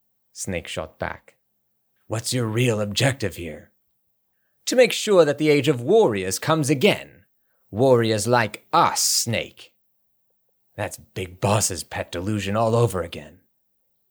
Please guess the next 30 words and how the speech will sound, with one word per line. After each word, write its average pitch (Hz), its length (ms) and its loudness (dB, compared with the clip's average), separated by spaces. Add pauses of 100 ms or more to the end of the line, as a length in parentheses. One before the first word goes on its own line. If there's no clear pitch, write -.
(200)
"No, 113 380 0
his 160 240 2
legacy," 139 680 0 (480)
Liquid 95 320 -8
exploded - 720 -2
at - 140 -8
Snake's - 380 -8
words. - 560 -6 (880)
"All 254 220 4
throughout 190 380 0
the - 80 -6
Cold 151 380 2
War, 107 520 0
during 156 220 4
the 143 80 -2
times 165 340 0
of 131 140 -10
turbulence, 101 680 0 (220)
the 147 120 2 (120)
whole 180 260 4
world 143 580 2
wanted 104 380 0
us, - 400 -4 (460)
gave 143 220 4
us 110 140 0
our 107 220 2
due. 107 580 0 (540)
We 120 420 -2
were 104 220 -2
needed." 117 680 -2